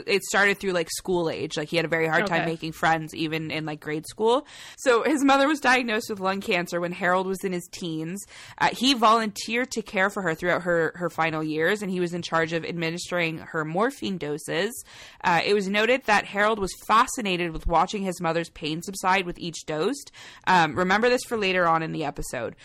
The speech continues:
Speaker 1: So he cared for his mother until her death on June twenty-first, nineteen sixty-three, when Harold was only seventeen years old.
Speaker 2: That's really young. That's so sad.
Speaker 1: Very young.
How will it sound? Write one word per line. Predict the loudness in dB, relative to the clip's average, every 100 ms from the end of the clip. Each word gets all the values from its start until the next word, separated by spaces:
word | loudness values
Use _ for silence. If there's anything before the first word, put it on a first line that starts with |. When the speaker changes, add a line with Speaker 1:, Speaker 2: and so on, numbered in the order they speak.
| -20
Speaker 1:
So | -2 2 2 2 -2 _ -12
he | -6 -6
cared | -4 2 2 4
for | 0
his | 0 0
mother | 0 2 2
until | 2 -2 -4 -2 0
her | 0
death | 0 -2 -2
on | -4
June | -4 -4 -2
twenty-first, | 0 0 -2 -2 -2 -2
nineteen | -4 -2 -4 -6
sixty-three, | -6 -8 -12 -10 -8 -6 -8 -10 -16 -6
when | -4
Harold | 0 2 2
was | -2
only | -6 -4 -6
seventeen | -4 -4 -4 -6 -6 -6
years | -6 -8
old. | -6 -8 -8 -14 -20 -20 -14
Speaker 2:
That's | -12 -4
really | -2 0
young. | -2 -4 -6 -8
That's | -12 -14
so | -14
sad. | -14 -10 -2
Speaker 1:
Very | 2 4 2
young. | 0 -4 -8